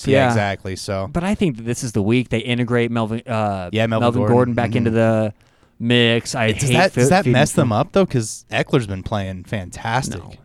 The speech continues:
Speaker 1: no, I don't think it messes them up at all. It's not, 'cause running back's not a timing thing. It's not a momentum thing. You can plug and play at running back.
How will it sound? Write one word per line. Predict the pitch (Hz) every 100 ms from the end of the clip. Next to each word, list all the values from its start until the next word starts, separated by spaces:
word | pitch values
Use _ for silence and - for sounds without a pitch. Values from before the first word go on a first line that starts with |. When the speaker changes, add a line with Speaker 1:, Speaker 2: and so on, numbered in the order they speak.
| 120
Speaker 1:
no, | 82
I | 113
don't | 131 120
think | 127
it | 117 120
messes | 120 113
them | 117 110
up | 104
at | 110
all. | 113
It's | 127 -
not, | 180 180 160
'cause | 165
running | 156 190
back's | 180 156
not | 170
a | 147
timing | - 131 135 135 135
thing. | 143 135
It's | 127 -
not | 135 131
a | 127 123
momentum | 123 120 120 120 117
thing. | 127 123
You | 127
can | 151
plug | 117 135
and | 123
play | 120
at | 120
running | 113 120
back. | 110 107 104